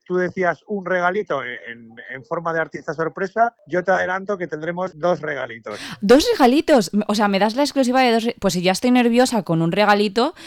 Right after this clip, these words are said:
Speaker 2: me vas a, me estás diciendo dos, ya me quedo descuadrada. Me, pero
Speaker 1: El
Speaker 2: me
Speaker 1: domingo
Speaker 2: suban
Speaker 1: se viene, sí, el domingo se vienen emociones fuertes.
Speaker 2: Ah, sí, sí. Pero no, no me vas a dar ni una pista de quién puede ir, de quién no puede ir.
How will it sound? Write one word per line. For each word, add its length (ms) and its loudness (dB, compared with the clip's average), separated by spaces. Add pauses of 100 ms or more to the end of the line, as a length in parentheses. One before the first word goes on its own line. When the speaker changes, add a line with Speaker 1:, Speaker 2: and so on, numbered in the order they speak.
(160)
Speaker 2:
me 160 4
vas 260 4
a, 200 4
me 140 2
estás 240 -2
diciendo 340 0
dos, 340 0
ya 560 0
me 180 -2
quedo 200 2
descuadrada. 840 -2
Me, 280 0
pero 140 6
Speaker 1:
El 40 6
Speaker 2:
me 60 6
Speaker 1:
domingo 280 4
Speaker 2:
suban 200 4
Speaker 1:
se 80 0
viene, 280 -4 (120)
sí, 180 -12
el 240 -4
domingo 340 -6
se 120 -8
vienen 200 -4
emociones 460 -8
fuertes. 560 -14 (340)
Speaker 2:
Ah, 360 -8
sí, 240 -8
sí. 360 -6 (360)
Pero 180 4
no, 120 4
no 260 4
me 100 2
vas 180 -2
a 60 2
dar 220 2
ni 160 8
una 240 6
pista 580 0 (320)
de 140 4
quién 240 2
puede 240 4
ir, 420 2
de 140 2
quién 180 2
no 140 6
puede 340 4
ir. 460 2